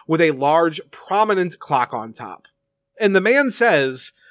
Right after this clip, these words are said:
"Ladies and gentlemen, welcome to the Ultimate Riddle Championship.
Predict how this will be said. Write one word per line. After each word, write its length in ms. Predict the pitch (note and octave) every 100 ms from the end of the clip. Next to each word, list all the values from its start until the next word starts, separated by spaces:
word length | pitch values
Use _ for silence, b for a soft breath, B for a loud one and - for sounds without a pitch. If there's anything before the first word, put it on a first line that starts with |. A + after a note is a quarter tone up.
| b -
"Ladies 360 | E3 E4 C#4+
and 100 | B3+
gentlemen, 360 | G3 G3+ E3+ C#3+
welcome 340 | F#3+ B3+ C4+ A3
to 80 |
the 180 | F3+ F3+ -
Ultimate 440 | F4 - B3+ B3+ G3
Riddle 320 | F#3 G#3 G3
Championship. 760 | - D#3 C3+ B2 A#2 A2 -